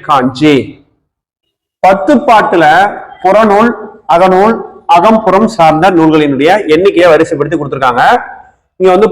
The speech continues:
புறம் அப்படின்னு சொல்லும்போது ஆறு புறம் வருகிறது, சரியா? அகம் வந்து மூன்று வருகிறது.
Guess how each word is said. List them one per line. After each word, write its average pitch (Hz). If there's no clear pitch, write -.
புறம் 226
அப்படின்னு 180
சொல்லும்போது 151
ஆறு 220
புறம் 196
வருகிறது, 139
சரியா? 175
அகம் 220
வந்து 180
மூன்று 190
வருகிறது. 143